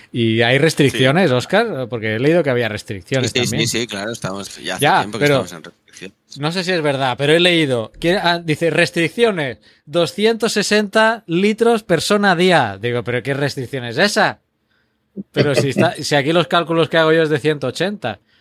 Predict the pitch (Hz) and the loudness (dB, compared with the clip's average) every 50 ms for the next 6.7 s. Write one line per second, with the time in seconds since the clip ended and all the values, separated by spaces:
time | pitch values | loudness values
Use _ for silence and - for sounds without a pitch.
0 | _ _ - 135 120 - 160 170 147 151 160 185 196 156 165 160 156 156 175 190 | _ _ -8 -6 -4 -2 -2 0 0 0 2 2 2 2 2 4 4 4 4 4
1 | 190 185 190 196 185 165 147 143 143 135 139 135 131 - 185 185 - 175 175 170 | 4 2 2 0 -2 -2 -4 -4 -4 -6 -6 -8 -8 -8 -8 -6 -6 -4 -4 -2
2 | 151 156 160 - 156 143 143 135 - - 127 117 - - - - - _ _ - | -2 -2 -2 -2 -2 -2 -2 -4 -4 -4 -6 -6 -8 -12 -20 -20 -20 _ _ -6
3 | - 147 143 143 139 139 135 127 - _ _ - - 160 151 151 - - 160 156 | -4 -2 -2 0 -2 -2 -4 -6 -8 _ _ -8 -2 0 0 0 2 2 0 2
4 | 151 160 202 247 262 254 202 196 185 185 190 196 196 175 170 151 - 156 151 143 | 2 2 2 4 4 4 4 4 4 4 4 4 4 4 2 2 2 2 0 0
5 | - 151 147 165 202 220 202 175 160 147 147 160 175 175 - 180 180 196 190 - | 0 0 2 2 2 2 2 0 -2 0 0 0 0 0 0 0 0 0 0 0
6 | 208 170 160 165 180 190 180 143 - 156 165 185 214 - | 2 2 4 4 2 2 0 -2 0 0 0 0 -4 -8